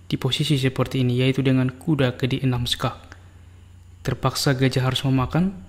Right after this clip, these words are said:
maka menteri akan sangat aktif. Kita lihat di sini keuntungan bagi putih, bahwa perwira putih lebih aktif. Kita kembali.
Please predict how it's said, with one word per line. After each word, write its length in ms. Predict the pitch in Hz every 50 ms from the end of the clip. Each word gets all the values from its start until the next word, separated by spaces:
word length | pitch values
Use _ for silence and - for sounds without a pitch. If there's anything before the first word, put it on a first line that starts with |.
| - - - - -
maka 240 | - 135 - - 131
menteri 320 | 135 135 131 - 131 131 - -
akan 240 | 135 - 143 131 -
sangat 260 | - 135 127 131 156 139
aktif. 400 | 139 - - 131 120 - - -
Kita 180 | - 139 - 135
lihat 300 | 135 127 123 123 - - - - - - - - - - - -
di 120 | - 160
sini 320 | - - 175 170 170 170 165 160 - - - - - -
keuntungan 400 | 143 139 135 139 135 135 131 131
bagi 240 | 131 127 127 127
putih, 380 | - - 127 123 - 123 117 - - - - - - - - -
bahwa 240 | 135 131 131 131 -
perwira 340 | - - 127 139 131 127 120
putih 320 | - 131 - - 123 123
lebih 160 | 120 127 120
aktif. 400 | 117 - - - 117 - - - - - - - - - - - - - - - - - - - - - - - -
Kita 220 | - - 131 127 -
kembali. 400 | - 127 123 123 123 127 151